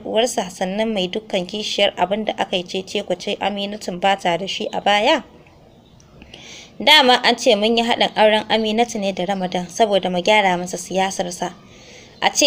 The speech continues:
yana son talaka, ga shi har ya auri ɗiyar cikinsu. To yanzu wannan auren nasa da har yanzu ba mu gama sanin kansa ba ake masa shiri na tashin hankali, ba ma tunanin cikakkiyar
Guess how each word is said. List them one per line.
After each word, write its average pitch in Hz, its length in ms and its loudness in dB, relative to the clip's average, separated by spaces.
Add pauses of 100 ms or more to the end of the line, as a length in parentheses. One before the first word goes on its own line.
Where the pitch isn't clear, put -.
yana 233 220 6
son 185 220 -4
talaka, 190 500 -6
ga 185 160 6
shi 226 140 -4
har 220 120 0
ya 226 240 2
auri 185 220 -4
ɗiyar 180 340 -6
cikinsu. 180 480 -10 (760)
To 247 120 6
yanzu 233 300 8
wannan 285 360 6
auren 220 320 4
nasa 196 480 0
da 190 80 2
har 233 180 2
yanzu 214 320 2
ba 202 120 2
mu 180 100 -2
gama 202 180 -6
sanin 190 380 -4
kansa 190 320 -6
ba 190 140 -4
ake 233 260 -2
masa 190 240 -6
shiri 190 320 -2
na 185 100 -2
tashin 196 460 -4
hankali, 190 580 -8
ba 262 180 6
ma 247 140 6
tunanin 196 460 -4
cikakkiyar 214 480 -2